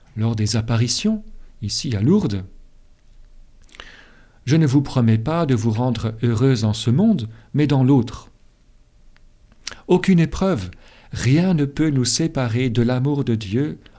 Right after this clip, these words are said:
en Jésus-Christ notre Seigneur, écrit l'apôtre Paul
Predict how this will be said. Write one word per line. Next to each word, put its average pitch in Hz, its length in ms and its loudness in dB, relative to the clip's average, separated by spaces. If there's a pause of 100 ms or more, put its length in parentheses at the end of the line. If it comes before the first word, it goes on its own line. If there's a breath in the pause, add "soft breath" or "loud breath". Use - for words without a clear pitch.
en 127 160 -2
Jésus-Christ 113 600 -2
notre 113 260 -4
Seigneur, 101 580 -8 (340 soft breath)
écrit 120 300 -4
l'apôtre 117 480 -4
Paul 135 380 -4